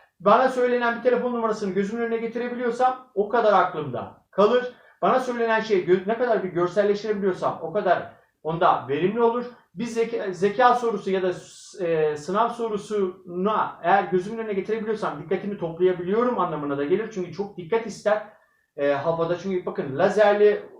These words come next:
hologramlar var. Aynı noktaya yoğunlaştırdığın zaman havada görüntü oluşturabilir bütün açılardan. E, siz de dikkatinizi havadaki bir görüntüye verdiğiniz zaman,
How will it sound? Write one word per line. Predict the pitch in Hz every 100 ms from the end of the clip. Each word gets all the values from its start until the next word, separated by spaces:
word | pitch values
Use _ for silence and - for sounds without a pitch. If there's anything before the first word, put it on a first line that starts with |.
| -
hologramlar | 170 190 185 202 208 220 202
var. | 214 - - - -
Aynı | 220 254 247
noktaya | 240 226 226 226
yoğunlaştırdığın | 220 214 220 226 220 - 220 240
zaman | 208 190 170
havada | 170 160
görüntü | 156 156 156 160
oluşturabilir | 160 143 - 160 151 208 165
bütün | 160 170
açılardan. | 151 156 156 147 143 240 285 - _ _ _ _ _ -
E, | 165 165 165
siz | 254 277
de | 208 165
dikkatinizi | - 226 233 240 214 214
havadaki | 190 208 226 226 202
bir |
görüntüye | 202 226 226 233 226
verdiğiniz | 220 240 208
zaman, | 220 247 240